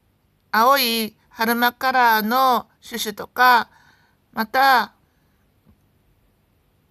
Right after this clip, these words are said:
うーん、なんかね、上手な人だとなんかブレスレットでも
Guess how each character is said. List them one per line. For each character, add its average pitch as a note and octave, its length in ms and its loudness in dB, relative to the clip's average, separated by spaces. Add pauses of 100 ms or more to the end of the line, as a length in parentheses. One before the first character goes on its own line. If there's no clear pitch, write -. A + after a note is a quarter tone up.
(2000)
う - 60 -14
ー A#3+ 1040 -6
ん、 A3+ 40 -8
な B3 100 -4
ん - 20 -12
か A3 120 -4
ね、 A3 280 -6 (1160)
上 B3 200 0
手 C4 80 -10
な C#4+ 120 -2
人 F#4 140 -14
だ A#3+ 140 0
と G#3+ 260 -4
な G#3 160 -4
ん A3 40 -12
か F3+ 320 0 (100)
ブ G#3 100 -2
レ B3+ 120 0
ス B3+ 120 -14
レ A3+ 100 -2
ッ A3+ 40 -10
ト G3+ 140 -12
で G3+ 120 -2
も F#3 320 -2